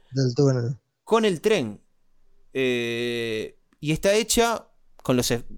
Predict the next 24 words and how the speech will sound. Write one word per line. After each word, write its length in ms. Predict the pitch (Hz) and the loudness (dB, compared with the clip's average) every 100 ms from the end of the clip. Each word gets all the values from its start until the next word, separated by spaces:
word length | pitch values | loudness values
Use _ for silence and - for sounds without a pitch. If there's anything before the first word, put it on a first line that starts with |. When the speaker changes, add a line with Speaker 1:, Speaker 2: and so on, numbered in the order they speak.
| - - | -12 -10
Speaker 2:
con 120 | 107 | -4
los 80 | 107 | -4
efectos 280 | 104 190 180 | 0 0 0
especiales 380 | 135 - 147 110 | -2 0 0 2
del 120 | 110 | 0
noventa 280 | 107 113 113 | 0 -2 -2
y 20 | |
seis, 500 | 120 202 214 226 - - - - - _ - - | -2 0 -2 -4 -10 -14 -20 -20 -20 _ -18 -4
y 80 | |
la 100 | 104 | 0
ves 220 | 113 170 151 | 2 2 0
hoy 160 | 202 | 0
y 40 | 127 | -2
decís, 300 | - 113 - | -4 -8 -4
"Che, 400 | 175 175 - - - - - | -2 -2 -4 -12 -20 -20 -10
eh, 340 | 98 80 62 - _ _ - - _ _ _ - | -6 -6 -8 -12 _ _ -20 -20 _ _ _ -6
tiene 180 | - 165 | -2 0
mejor 260 | 110 139 | 2 2
efecto 340 | 135 - 175 120 | 2 2 -2 0
que 60 | 123 | 0
una 120 | 104 | 0
película 300 | 107 123 101 | 0 -2 0
de 80 | 165 | 2
ahora". 400 | 202 104 127 | 0 -2 -6